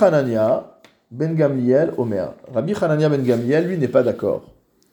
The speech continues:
Et nous dit la chose suivante. Tsarich haya davar le omro.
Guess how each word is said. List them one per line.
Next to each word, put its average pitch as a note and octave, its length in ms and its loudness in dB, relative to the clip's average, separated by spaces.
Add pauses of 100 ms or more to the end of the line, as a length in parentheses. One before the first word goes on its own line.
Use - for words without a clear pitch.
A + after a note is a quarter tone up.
(480)
Et C#3 100 4
nous D3+ 80 2
dit E3+ 120 2
la E3+ 100 6
chose C#3 220 -4
suivante. G#2 600 -8 (300)
Tsarich E3 500 2
haya F#3+ 380 4
davar C#3+ 440 0
le C3+ 100 2
omro. C3 520 -2